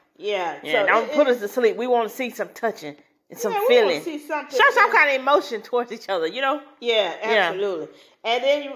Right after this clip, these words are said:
Speaker 1: we have, uh, Clint and Gina. They have not moved in together. Gina is act-,
Speaker 2: What?
Speaker 1: a, a plum
Speaker 2: Aren't they in the
Speaker 1: nut.
Speaker 2: same building?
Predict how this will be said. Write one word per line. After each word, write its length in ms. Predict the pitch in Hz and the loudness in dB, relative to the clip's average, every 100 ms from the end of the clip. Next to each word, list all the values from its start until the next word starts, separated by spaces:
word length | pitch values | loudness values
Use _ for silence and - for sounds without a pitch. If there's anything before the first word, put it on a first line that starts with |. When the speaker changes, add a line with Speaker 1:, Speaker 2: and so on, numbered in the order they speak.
| - | -10
Speaker 1:
we 160 | 240 269 | -8 -4
have, 320 | 247 214 202 - | 0 0 0 -2
uh, 320 | 196 185 165 - | -2 -2 -4 -10
Clint 360 | - 285 294 294 - - | -4 -2 -2 -6 -18 -8
and 360 | 208 226 226 208 | -4 -4 -4 -8
Gina. 440 | 269 269 185 202 - - _ _ - | -6 -4 -2 -4 -8 -20 _ _ 0
They 120 | 214 | 2
have 200 | 285 247 | 2 0
not 200 | 247 254 | -4 -2
moved 220 | 269 285 226 | -2 0 -2
in 120 | 208 | -2
together. 360 | 190 185 185 | -2 -2 -2
Gina 360 | 175 208 277 294 | -4 0 2 2
is 420 | 202 208 196 180 - | 2 2 2 -2 -2
act-, 160 | 240 247 | 0 4
Speaker 2:
What? 480 | 523 539 539 494 - | 6 6 4 0 -6
Speaker 1:
a, 40 | |
a 40 | 392 | -10
plum 380 | - 294 269 269 | -8 -8 -4 2
Speaker 2:
Aren't 160 | 554 466 | 4 6
they 100 | 359 | 4
in 60 | |
the 60 | - | 2
Speaker 1:
nut. 80 | 381 | 4
Speaker 2:
same 300 | 339 311 262 | 4 4 2
building? 380 | 320 294 285 | 2 2 0